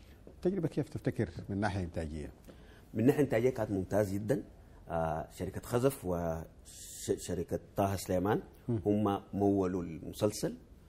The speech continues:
Speaker 2: ومسلسل ما لقى رعايات، لكن هم أصروا إنه يعرضوا المسلسل.
Speaker 1: يعني نقدر نقول إنه ما جاب حقه ال-،
Speaker 2: يعني ما لقى،
Speaker 1: العائد.
Speaker 2: ما، ما، ما، ما جات جهة. نحن عندنا مشكلة بتاعت رأس مال،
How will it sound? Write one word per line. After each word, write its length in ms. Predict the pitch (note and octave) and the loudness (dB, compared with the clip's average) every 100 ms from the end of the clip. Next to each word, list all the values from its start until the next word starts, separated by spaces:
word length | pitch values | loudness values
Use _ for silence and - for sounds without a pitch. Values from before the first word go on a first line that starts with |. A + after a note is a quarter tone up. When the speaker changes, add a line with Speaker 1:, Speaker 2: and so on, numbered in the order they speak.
| - - | -20 -8
Speaker 2:
ومسلسل 1300 | E2+ F2 F2+ F2 - - - D#2+ F2 G#2+ - G#2 F#2+ - - - | -2 -2 -2 -8 -12 -20 -14 -8 -4 -4 0 0 0 -4 -16 -8
ما 160 | G2+ A2+ | -2 0
لقى 180 | A2+ G2+ | 2 2
رعايات، 500 | F#2 E2+ E2+ G2+ - - - - - | 2 2 0 -2 -6 -18 -20 -20 -8
لكن 300 | F2 F#2 G#2+ | -6 -4 -4
هم 240 | G#2 G#2+ B2+ | -2 2 2
أصروا 500 | D3 - A#2+ A#2+ C3 | 2 -2 -2 0 0
إنه 200 | B2+ B2 | 0 0
يعرضوا 320 | A#2+ A2+ G2 | 0 -2 -4
المسلسل. 420 | F#2 F2 G2 - - - - - - | -6 -6 -10 -14 -20 -20 -20 -20 -8
Speaker 1:
يعني 160 | A#2+ G#2+ | -4 -2
نقدر 140 | B2 | 0
نقول 220 | A#2+ A2+ C3+ | 0 0 2
إنه 140 | C#3 | 4
ما 140 | C#3 | 4
جاب 220 | B2+ A#2 - | 4 2 -2
حقه 480 | - G#2+ F#2 G2+ E2 - D3+ | -4 -4 -2 -4 -4 -8 -4
ال-، 180 | G2+ | 2
Speaker 2:
يعني 180 | G2 F#2 | 6 6
ما 140 | A2+ D3 | 8 10
لقى، 120 | D#3 | 12
Speaker 1:
العائد. 260 | B2 G2+ | 10 8
Speaker 2:
ما، 440 | G#2 A#2+ A#2+ A2 A#2+ | 4 4 6 6 8
ما، 0 | |
ما، 300 | A#2 C3 C3 | 10 8 8
ما 140 | A2 | 8
جات 160 | B2+ B2 | 8 8
جهة. 280 | G#2+ G#2+ E2+ | 6 0 0
نحن 200 | F2 F#2+ | -2 0
عندنا 220 | G#2+ A2 | 2 2
مشكلة 280 | B2 - A2 | 0 0 -2
بتاعت 280 | - G2 F2+ | 0 -2 0
رأس 220 | F#2+ - | -2 0
مال، 220 | A2+ D3 | 0 0